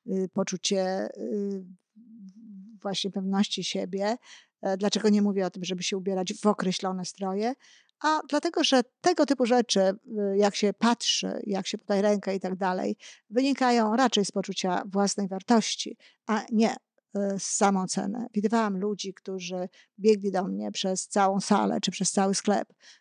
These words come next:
żeby, y, podać mi rękę, no, niby w takim właśnie wyrazie pewności siebie, a ręka była spocona, co ewidentnie świadczyło o tym, że ta osoba nie jest osobą, która, no, wewnętrznie tak bardzo dobrze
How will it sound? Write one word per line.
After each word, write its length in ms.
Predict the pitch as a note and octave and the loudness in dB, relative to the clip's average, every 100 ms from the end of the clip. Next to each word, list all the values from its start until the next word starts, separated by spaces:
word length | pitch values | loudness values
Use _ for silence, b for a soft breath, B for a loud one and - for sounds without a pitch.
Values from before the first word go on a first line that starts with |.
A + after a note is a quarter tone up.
| B - | B -6
żeby, 280 | G#3+ G3+ G3 F#3+ G3+ - | -2 0 2 2 -2 -4
y, 100 | G3+ | -8
podać 460 | - G#3 G3 F#3+ - | 0 0 0 -2 -4
mi 240 | G3+ G3+ | -4 -4
rękę, 580 | F#3+ G3 F#3+ - F#3+ F#3+ B3 | -4 -4 -4 -4 -4 -4 -2
no, 180 | G#3 A#3+ | -2 4
niby 320 | G#3 A3 G3 | 8 8 6
w 80 | - | -2
takim 360 | G3 G3 G3+ | -6 -4 -6
właśnie 300 | G3 F#3 - | -4 -6 -6
wyrazie 380 | F#3 G3+ G3 F3+ | -6 -6 -4 -6
pewności 480 | F#3 F#3 G3 F3+ F#3+ | -10 -12 -10 -10 -10
siebie, 400 | - G3+ G#3 G#3 B B B _ - | -4 -2 0 -2 B B B _ -6
a 160 | D4+ - | -6 -6
ręka 360 | F#3+ G3+ G3 G3+ | -8 -6 -4 -4
była 440 | F#3+ F#3 F#3 G3+ - - | -4 -4 -4 -8 -10 -14
spocona, 580 | - F3+ A#3+ G#3+ A3+ A#3 | -12 -6 -2 -2 -4 -10
co 220 | - F#3+ - | -12 -10 -6
ewidentnie 680 | A3 G#3+ F#3 F#3 - F#3+ | -4 -2 -2 -4 -8 -12
świadczyło 520 | F#3+ - F3+ - F#3 F3+ | -10 -10 -8 -6 -6 -8
o 80 | |
tym, 280 | F3 G3 G3+ - b b - | -6 -4 -4 -8 b b -6
że 260 | A#3 C4 C4+ | 0 0 -2
ta 180 | - E4 | -6 -4
osoba 500 | C#4+ - G3+ G#3+ G#3+ | -2 -2 -2 -2 -6
nie 220 | D4+ A#4 A4 | -6 -4 -2
jest 160 | - | -2
osobą, 420 | F#3+ F#3+ F3+ F#3 | -2 -4 -2 -4
która, 460 | F3+ G3+ G3 G3 G3 b b b - | -6 -4 -2 -2 -4 b b b -2
no, 260 | G#3 A3 | 0 0
wewnętrznie 800 | A3+ G3+ F#3+ A#3+ B3+ - G#3 F#3+ - | 0 0 6 6 6 4 -4 -8 -2
tak 300 | G3+ G3 G#3+ | -2 -2 0
bardzo 480 | G3 G3+ F3+ G3+ G3 | 4 4 6 2 2
dobrze 400 | G3+ F#3 - | 2 0 0